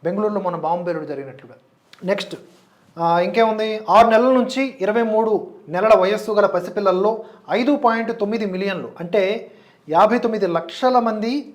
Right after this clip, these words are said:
ఇరవై నాలుగు గంటల పాటు పస్తులు ఉండే పరిస్థితి దేశంలో ఉందని కేంద్ర ఆరోగ్య శాఖ జాతీయ కుటుంబ సం-, నమూనా సర్వే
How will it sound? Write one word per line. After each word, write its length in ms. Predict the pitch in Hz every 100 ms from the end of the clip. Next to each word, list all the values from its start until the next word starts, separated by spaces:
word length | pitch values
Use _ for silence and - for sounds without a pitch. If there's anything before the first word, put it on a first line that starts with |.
| -
ఇరవై 260 | 185 208
నాలుగు 260 | 202 190 175
గంటల 260 | 180 175 220
పాటు 260 | 208 202
పస్తులు 360 | - - 294 269
ఉండే 580 | 247 226 214 185 - - - -
పరిస్థితి 720 | 233 240 233 214 165 151 - - -
దేశంలో 420 | 165 202 208 185
ఉందని 500 | 156 180 190 165 135 - _ -
కేంద్ర 220 | 208 202
ఆరోగ్య 480 | 165 190 175 185 - - - -
శాఖ 480 | 175 180 196 180
జాతీయ 400 | 139 165 185 208
కుటుంబ 360 | 180 175 202 196
సం-, 320 | 180 160 -
నమూనా 380 | 156 185 214 202
సర్వే 460 | - 170 165 -